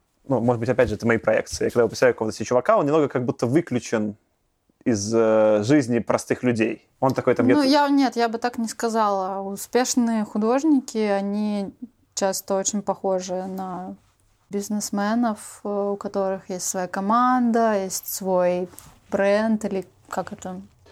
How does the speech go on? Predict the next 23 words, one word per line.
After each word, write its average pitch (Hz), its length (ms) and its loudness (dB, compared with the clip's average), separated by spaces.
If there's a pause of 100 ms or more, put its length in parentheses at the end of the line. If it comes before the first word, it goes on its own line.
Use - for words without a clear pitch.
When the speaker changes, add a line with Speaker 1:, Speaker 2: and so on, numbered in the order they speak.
(140)
Speaker 1:
Ну, 247 60 -10
понятно, 233 320 2
Speaker 2:
Э, 139 40 -2
Speaker 1:
да, 127 80 4
я 135 80 4
щас, - 220 -6
я 156 80 2
щас 151 240 -4
утрирую, 208 400 2
конечно. 247 220 2
Speaker 2:
которые, 220 520 0
у 196 140 0
которых 208 440 -2
расписаны 202 720 -2
дни, 240 680 2
интервью, 202 680 2
поездки, 190 720 0
выставки, 185 1400 0
там, 180 680 -4
продакшн, 190 1300 -4 (300)
э, 254 240 -10
пиар, 190 520 -2
бла-бла-бла. 190 1080 -4